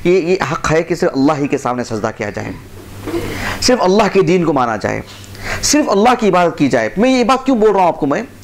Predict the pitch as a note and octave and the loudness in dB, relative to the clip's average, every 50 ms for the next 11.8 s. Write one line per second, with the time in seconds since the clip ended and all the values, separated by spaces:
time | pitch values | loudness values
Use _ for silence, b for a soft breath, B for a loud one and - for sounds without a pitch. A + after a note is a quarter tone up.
0 | - - - F#3+ F#3 A#3+ A#3 - G3+ F#3 E3+ - D#3+ C#3 - - D#3 - - - | -6 -2 0 2 2 2 2 2 2 2 2 2 0 -2 -2 -2 -4 -4 -4 -8
1 | B B B B B B B B B - A#3 B3+ - E3+ E3+ F3+ G3+ B3+ A#3 G#3+ | B B B B B B B B B 0 2 2 4 4 2 4 4 4 4 4
2 | A3 G3+ F#3 F#3 G3+ A3 G#3+ A3 G3+ - - F3+ E3 D#3+ E3 E3 C#3 D#3+ G3 A3+ | 4 2 2 4 4 2 2 0 -2 0 2 2 4 4 4 2 2 2 0 0
3 | G#3 F#3+ G#3 A3 A3 G#3 - - - - - G3+ F#3+ E3 C#3+ D#3+ - - F#3+ G3 | 0 0 0 0 0 0 -2 -4 -6 -2 0 0 2 2 0 -2 0 2 2 2
4 | A#3 - F#3 G3 F3+ G3+ G#3+ F#3+ F3+ F3+ F#3+ G3+ F#3+ F#3 G#3 F#3+ F#3 D#3 D3+ D3+ | 2 2 0 0 0 0 2 2 2 2 0 0 -2 -2 -4 -2 0 0 0 2
5 | F3 F#3 F#3+ E3+ D#3+ F3+ G#3 G#3+ B B B B B C#3+ F3 A#3 B3+ A#3 G#3+ - | 0 0 0 0 -2 -2 -2 -2 B B B B B 2 4 4 4 2 0 0
6 | - A#3+ B3+ C4 B3 A3+ C4 C4 A3+ G#3+ C4 C#4+ C#4 C4 C4+ A#3+ F#3 - - - | 2 2 4 4 6 6 6 4 4 4 4 2 2 2 2 0 0 -4 -8 -16
7 | - - - - - - - - - - A3+ A#3+ C4 D#4 C#4 C#4+ C#4 - - E3+ | -18 -20 -20 -20 -20 -20 -20 -8 -2 2 2 4 4 4 4 2 2 0 0 -2
8 | C3+ - - - G3 A3+ A#3 B3+ D#4 D4 G#3+ D3 A#2 - - - - B B B | -2 -4 -2 0 0 2 2 2 2 2 0 0 -4 -8 -12 -18 -20 B B B
9 | B B B B B B F#3+ A3 C4+ - E4 D4+ B3 - - B3 C4+ C#4 C#4 D4+ | B B B B B B 2 2 2 2 0 -2 -2 -2 0 0 2 2 2 0
10 | G3+ A#3 G3 - B3 A#3 C4 C4 B3+ A3 A3+ G#3 G3+ A3 A3 - A#3+ A3 G3 F#3+ | 2 0 0 2 2 2 2 2 2 2 2 2 2 2 2 2 4 2 4 4
11 | F#3+ F#3+ G3+ F#3+ G3 A3+ - - - - - - F#3+ A3+ B3 | 2 2 2 2 2 0 -2 -6 -10 -12 -6 -2 0 0 0